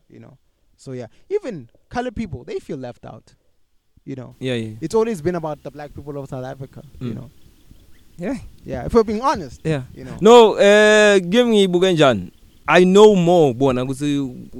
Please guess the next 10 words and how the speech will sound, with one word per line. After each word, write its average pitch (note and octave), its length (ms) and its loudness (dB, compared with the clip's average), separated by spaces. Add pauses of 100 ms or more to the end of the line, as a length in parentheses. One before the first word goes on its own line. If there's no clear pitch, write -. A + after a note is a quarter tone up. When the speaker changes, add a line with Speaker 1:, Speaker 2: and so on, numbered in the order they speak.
(120)
Speaker 2:
ba C#3 200 -4
create C#3+ 300 -6 (100)
njani. B2+ 220 -4
Like, C3+ 280 -4
if F3 160 -4
ungabuka E3+ 1000 0 (540)
A D#3+ 160 0
K E3+ 340 -4
A C#3+ 320 0 (260)
Trevor E3+ 200 -4